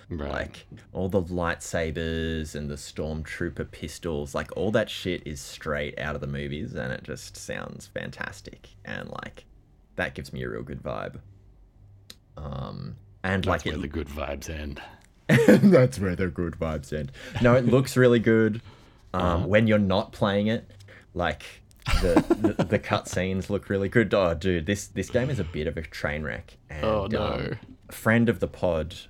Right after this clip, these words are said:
Speaker 2: Twilight Priest, um, lent me a copy. And, you
Speaker 1: Yeah.
Speaker 2: know, he, he, he gave me a heads up. He was like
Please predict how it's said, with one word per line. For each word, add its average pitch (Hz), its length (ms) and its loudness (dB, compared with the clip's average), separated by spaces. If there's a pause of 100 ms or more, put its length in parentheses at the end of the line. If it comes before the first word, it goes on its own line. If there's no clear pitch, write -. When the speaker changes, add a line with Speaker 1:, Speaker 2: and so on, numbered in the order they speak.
(400)
Speaker 2:
Twilight 80 380 -4
Priest, - 600 -4 (120)
um, 76 360 -4
lent 80 260 -2
me 67 140 -6
a - 60 -6
copy. - 460 -10 (420)
And, 87 140 -2
you 80 80 0
Speaker 1:
Yeah. - 80 -4
Speaker 2:
know, - 60 -6
he, 104 220 -4
he, 120 220 -2
he - 280 -4
gave 110 260 4
me 87 120 -2
a 80 40 0
heads 90 220 -4
up. - 160 -8
He 58 80 -8
was - 160 -12
like - 160 -8